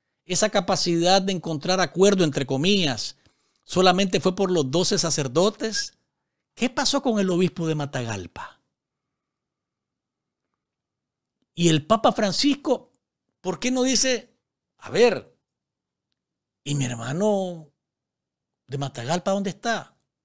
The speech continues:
El obispo. Si vos no me mandás a Rolando ahí, aun-, yo no recibo a nadie"? O sea, hay algo aquí que no está cuadrando en, del todo, ¿eh?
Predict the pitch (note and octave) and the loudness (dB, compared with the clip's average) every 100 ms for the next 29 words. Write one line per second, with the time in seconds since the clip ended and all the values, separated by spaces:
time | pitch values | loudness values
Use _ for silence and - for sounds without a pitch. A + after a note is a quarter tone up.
0 | _ _ _ - B2+ B2+ G#3 A3 - C3 | _ _ _ -12 -6 -4 -2 -4 -8 -14
1 | F#2+ _ _ _ _ _ _ _ _ _ | -14 _ _ _ _ _ _ _ _ _
2 | _ _ _ _ _ - E3 C#3 E3+ A3 | _ _ _ _ _ -2 0 2 2 4
3 | A3+ A3 A3+ E3+ D#3 C#3 C3+ B2+ B2+ C3 | 4 6 4 6 2 0 -2 -4 -2 -2
4 | C#3 F#3 G3 - - C#3+ F#3+ A3 D3 - | -2 -2 -2 -8 -6 -2 2 2 0 -6
5 | _ _ _ _ _ _ _ _ - A#2+ | _ _ _ _ _ _ _ _ -10 -6
6 | A2+ E3 D3 G3 D3+ A#2+ D#3 B2+ - _ | -2 -2 -2 -2 -4 -4 -6 -8 -12 _
7 | _ _ _ _ _ _ _ _ _ _ | _ _ _ _ _ _ _ _ _ _
8 | _ _ _ _ _ _ _ _ _ _ | _ _ _ _ _ _ _ _ _ _
9 | _ - F3 - F3+ A#3 B3 - A3+ A#3+ | _ -2 0 0 0 2 2 -2 -2 0
10 | G3 F#3+ D3 C#3+ C#3+ _ _ _ _ _ | 0 0 0 0 -2 _ _ _ _ _
11 | _ D3+ C#3+ C#3+ F#3+ A#3 A#3+ A3+ D3 C#3 | _ 0 2 4 4 4 2 0 -2 -4
12 | - _ C3+ B2+ - F3+ A2+ F#2 - _ | -8 _ -2 2 6 6 6 -2 -14 _
13 | _ E3+ C4 | _ -8 -8